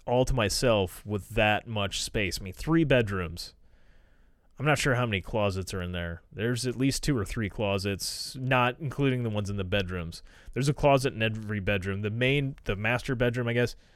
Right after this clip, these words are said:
it is. That one's got a massive closet in it, which I can throw my ugly-ass green dresser in there. It's, uh, I don't think I'm gonna get rid of that. I've had this <laughs> since I was a kid. And it's actually, what was it, my father's,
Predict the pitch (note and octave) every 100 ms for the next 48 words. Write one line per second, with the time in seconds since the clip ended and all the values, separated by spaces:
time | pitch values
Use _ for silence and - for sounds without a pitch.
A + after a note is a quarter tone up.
0 | _ _ _ - A2 A#2 A2+ A2 B2 D3
1 | B2 G#2 F#2+ F2 G#2+ A2+ - A2 F#2+ G#2
2 | F2+ F#2 F#2+ F#2+ G2 A#2 A2+ G#2+ C#3+ D3+
3 | B2+ G#2 F#2+ - _ C#3+ D3 D3 C3 A#2+
4 | A#2 - C3+ B2 G2+ A2 A#2 A2+ F#2+ F2
5 | E2 D#2 - _ _ - G2+ G2 E2 -
6 | - _ _ _ _ - _ - - -
7 | - _ _ - A#2 A2+ B2+ A#2 G#2+ G2
8 | G2+ G#2 G2+ G2 G#2+ C3+ C3 D#3 - -
9 | B2 G#2+ G#2 - C3+ A#2 B2 D3+ - D#3+
10 | B2 C3+ C#3+ C#3+ D3+ C3+ C#3 - _ _
11 | _ - B2+ B2 G#2 G2 F#2+ - A#2+ B2
12 | B2 G2+ F#2